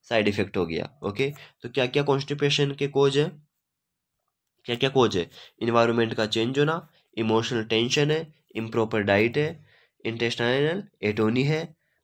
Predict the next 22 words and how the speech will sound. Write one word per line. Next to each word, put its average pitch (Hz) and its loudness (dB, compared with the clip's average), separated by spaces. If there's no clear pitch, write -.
और 127 -2
साइड 117 0
इफेक्ट 117 -2
ऑफ 190 -2
ड्रग, 95 -4
ड्रग 107 -2
के 175 -2
साइड 98 0
इफेक्ट 98 -2
है। 78 -10
ठीक 92 -6
है 98 -4
सर, 98 -6
अब 160 -4
आगे 135 4
बढ़ते 147 2
हैं, 139 0
use 139 2
of 147 2
cathartics। 104 -2
कैथार्टिक्स 123 -4
के 185 -6